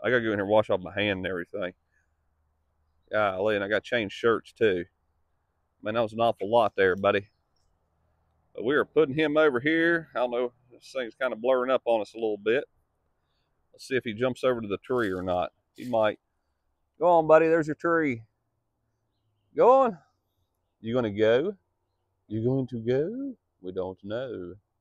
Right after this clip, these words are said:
Man, look at that tree frog. You can focus in there. Ain't it working, is it? He's looking. I don't like that rear being aimed at me. As much as he already peed on me, you wouldn't figure he'd have any more right there.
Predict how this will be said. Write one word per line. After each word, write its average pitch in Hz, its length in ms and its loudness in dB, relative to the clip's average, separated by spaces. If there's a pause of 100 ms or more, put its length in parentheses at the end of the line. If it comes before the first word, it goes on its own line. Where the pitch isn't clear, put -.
(840)
Man, 110 240 -4
look 92 120 -4
at 90 60 -6
that - 100 -16
tree 87 300 -12
frog. 85 300 -16 (1400)
You 92 60 -16
can 90 160 -20
focus 95 400 -8
in 98 180 -8
there. 92 300 -6 (2000)
Ain't 98 140 -10
it 85 60 -12
working, 95 400 -4
is 95 240 -6
it? 76 80 -16 (1800)
He's 104 200 -12
looking. 117 320 0
I 113 40 4
don't 131 160 4
like 139 160 4
that 139 160 0
rear 147 240 -2
being 120 240 -4
aimed 113 260 -4
at 110 140 0
me. 110 80 -16
As 104 100 -16
much 123 220 -10
as 113 60 -20
he 131 120 -6
already 131 220 -4 (100)
peed 147 160 -6
on 117 140 0
me, 110 80 -10
you 113 100 -8
wouldn't 123 240 -10
figure 135 200 -6
he'd 107 140 -12
have 135 220 -2
any 104 140 -14
more 120 280 -6
right 95 300 -2
there. 95 240 -6